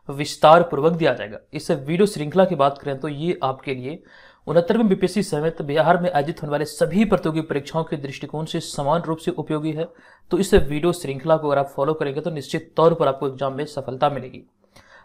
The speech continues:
अब यहाँ पर हम आ चुके हैं पिछले वीडियो के प्रश्न पे। ये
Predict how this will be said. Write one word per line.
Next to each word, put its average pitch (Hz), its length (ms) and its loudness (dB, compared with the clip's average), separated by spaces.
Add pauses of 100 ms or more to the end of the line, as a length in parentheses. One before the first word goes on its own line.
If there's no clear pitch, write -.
(120)
अब 147 120 6
यहाँ 156 260 4
पर 202 140 8
हम 165 80 8
आ 151 60 6
चुके 151 200 -4
हैं 160 160 -2
पिछले 175 320 -2
वीडियो 147 280 -6
के 147 140 -6 (220)
प्रश्न 160 280 0
पे। 151 220 -8 (160)
ये 143 100 -6